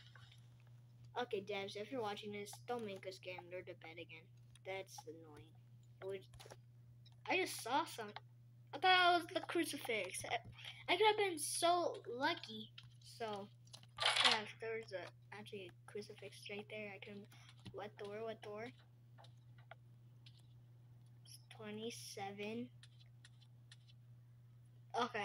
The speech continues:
I knew it. So, you don't wanna go fur-, farther? Farther? Oh, okay, it's seek, so we might buy,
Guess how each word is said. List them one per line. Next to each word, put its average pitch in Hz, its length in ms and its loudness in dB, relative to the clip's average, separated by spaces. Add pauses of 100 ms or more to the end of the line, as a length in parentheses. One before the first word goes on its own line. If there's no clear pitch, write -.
I 226 80 2
knew 226 220 4
it. 196 180 0 (2000)
So, 262 360 2 (100)
you 269 140 6
don't 427 120 10
wanna 480 180 8
go 359 160 10
fur-, 247 540 8 (240)
farther? 277 380 8 (460)
Farther? 254 360 0 (760)
Oh, 247 180 8 (380)
okay, 208 240 2
it's 208 120 -2
seek, 254 240 2 (220)
so 208 300 0
we 214 120 0
might 214 220 -4
buy, 208 260 0